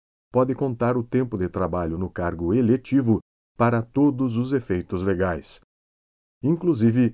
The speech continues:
adicionais por tempo de serviço. A exceção é a contagem para promoção por merecimento e para a conclusão do período de estágio probatório.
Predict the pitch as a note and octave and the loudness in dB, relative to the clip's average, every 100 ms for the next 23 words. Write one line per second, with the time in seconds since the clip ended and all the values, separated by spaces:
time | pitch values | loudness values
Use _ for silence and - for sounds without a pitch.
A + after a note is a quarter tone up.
0 | - A2+ A2+ C#3+ - G2+ F#2+ F#2+ G#2 G2 | -2 -4 -2 -4 -2 -2 -2 -2 -6 -2
1 | G2+ F2+ G2 G2 - A#2 G2+ G#2+ - E2+ | -2 -2 -6 -4 0 0 2 0 -2 -8
2 | _ _ _ _ _ _ _ _ _ - | _ _ _ _ _ _ _ _ _ -6
3 | F2 E2+ - B2+ - D3 - _ _ - | -2 -2 -2 -2 2 0 0 _ _ -4
4 | A#2+ D3 B2+ B2 A#2+ B2 A#2 A#2+ A#2+ C3 | -2 -2 -2 -2 -2 -2 0 -2 0 -2
5 | C3+ A#2 - A2+ A#2 G#2 C3+ B2+ A#2 - | -2 -2 -2 0 0 0 2 2 0 0
6 | C3 G#2 G2+ G2 E2 _ _ - - A#2+ | 2 2 2 0 -4 _ _ -10 0 2
7 | A#2 - D#3+ C3 G#2+ G#2+ A2+ A2+ A2 G#2 | 2 0 -2 -2 0 0 2 2 2 2
8 | G#2+ G#2+ G2+ C#3+ - - F#2 E2 E2+ - | 2 0 0 0 0 -2 -2 -2 -4 -4
9 | E2+ E2+ G#2 A2 G2 | -4 -2 2 2 2